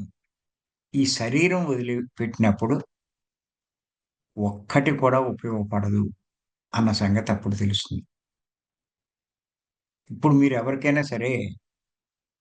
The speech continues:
పుణ్యకర్మలు లేతే స-, సేవలు, దేహ సేవలు, దానివల్ల ఉపయోగం లేదు,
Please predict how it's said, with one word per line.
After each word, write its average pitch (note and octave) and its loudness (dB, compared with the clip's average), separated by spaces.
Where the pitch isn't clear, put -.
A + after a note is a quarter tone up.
పుణ్యకర్మలు B2 0
లేతే B2 2
స-, - -8
సేవలు, A#2+ 2
దేహ A#2 2
సేవలు, G2 -4
దానివల్ల B2 4
ఉపయోగం D3 2
లేదు, A#2+ 0